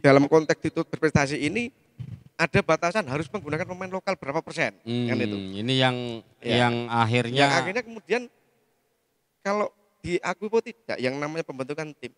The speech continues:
Speaker 1: itu nanti kan tergantung pelatih.
Speaker 2: Ya.
Speaker 1: Bahkan seorang pelatih yang top sekalipun bisa jadi dia tidak akan membutuhkan pemain yang top apabila ternyata pemain itu tidak sesuai dengan skema pelatihan atau
Speaker 2: Hmm,
Speaker 1: skema
Speaker 2: ya.
Speaker 1: permainan dari pelatih
Speaker 2: Artinya
Speaker 1: tersebut.
Speaker 2: mereka punya cara sendiri
Speaker 1: Ya.
Speaker 2: ya.
Speaker 1: Nah,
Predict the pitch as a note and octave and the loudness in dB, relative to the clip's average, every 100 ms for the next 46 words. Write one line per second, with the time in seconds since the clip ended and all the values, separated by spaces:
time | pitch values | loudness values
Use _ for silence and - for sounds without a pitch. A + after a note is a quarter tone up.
0 | - E3 A3+ A3 G#3 - A3 A3+ - A3+ | -14 -14 -12 -12 -12 -14 -12 -12 -12 -10
1 | E3 D#3+ E3 F3+ - _ _ - A2+ G2 | -10 -10 -10 -10 -12 _ _ -6 -4 -4
2 | D#2+ _ _ _ - B2+ - - A#3 A3 | -6 _ _ _ -4 -4 -4 -8 -8 -8
3 | G#3+ G#3 G#3+ G3+ - F3 D3+ D3 _ _ | -10 -10 -8 -8 -6 -8 -8 -12 _ _
4 | - A3 G3 G3+ A3 - D#3+ - E3 D3 | -2 -2 -2 -14 -14 -12 -14 -2 -2 -2
5 | C3+ B3+ A#3 G#3+ D#3+ - F#3+ F#3 D3+ E3 | -6 -2 -2 0 -2 -2 -2 -4 -6 -4
6 | F3+ F#3 F#3 F3+ E3+ C3 _ C3+ - _ | -2 -2 0 0 0 -2 _ -2 -2 _
7 | _ _ _ _ - F3+ G#3 - C#3 A3 | _ _ _ _ -6 -4 -4 -6 -8 -8
8 | G3+ G3+ A3 A#3 A3 A3 G#3+ C#4+ A#3+ - | -10 -12 -10 -8 -6 -6 -8 -8 -8 -8
9 | C3 G3 F#3+ D3 - F3 F#3 F#3+ F#3+ D3 | -6 -12 -12 -16 -16 -16 -14 -12 -8 -8
10 | - - F3 G#3 A2 F3+ F#3+ F#3+ _ _ | -8 -12 -8 -8 -6 -4 -4 -6 _ _
11 | _ - F3 E3 E3+ F#3 C#3 - D3 - | _ -6 -4 -2 -4 -6 -10 -8 -8 -2
12 | B2+ B2+ A#2+ A#2+ B2+ C3 B2+ A#2 B2+ A2+ | 0 2 2 2 0 0 -4 0 4 4
13 | A#2 A2 A#2+ A2+ A#2 A#2 A#2 G#2+ C3+ | 4 0 -2 0 0 0 -2 -4 -8